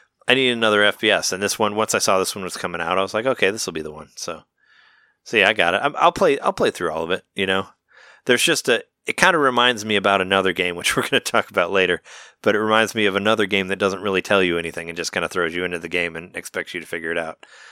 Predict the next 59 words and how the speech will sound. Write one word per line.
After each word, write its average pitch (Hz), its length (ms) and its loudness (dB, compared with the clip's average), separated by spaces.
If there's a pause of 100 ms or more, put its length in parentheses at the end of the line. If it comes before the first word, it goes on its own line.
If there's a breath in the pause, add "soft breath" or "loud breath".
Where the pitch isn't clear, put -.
(140 loud breath)
That's 92 160 -8
kinda 92 220 -4
how 87 460 0
this 90 200 -6
game 87 240 -8
is 73 180 -12
too, - 320 -10 (600 soft breath)
where 98 180 2
there's 98 180 2
a 95 60 -4
lot 117 340 4
of, 104 80 -6
and 123 120 -2
even 165 240 0
after 147 280 4
I 107 120 6
played 120 260 0
the 107 60 -4
game 98 260 2
and 95 80 -6
this 92 140 -2
guy 95 120 2
helped 98 240 0
me 101 80 4
out, 95 320 4 (360 loud breath)
I 110 80 2
watched 117 340 4
a 117 60 0
review 101 360 2
of 98 100 0
it 90 80 2
online, 90 640 0 (600 soft breath)
and 104 200 6
there 117 100 4
was 117 160 0
even 110 240 0
more 113 220 4
shit 101 180 2
that 92 100 0
I 90 60 4
didn't 92 120 0
even 87 180 -4
know 82 320 -2
that 101 100 0
would 98 120 4
have 104 80 -2
made 110 180 2
it 101 100 0
a 98 40 -2
lot 104 220 4
easier 95 280 -2
<laughs> - 20 -2
if - 140 -4
I 131 60 4
knew 120 180 0
how 127 80 2
to 107 80 0
do 104 200 -2
that. 85 280 0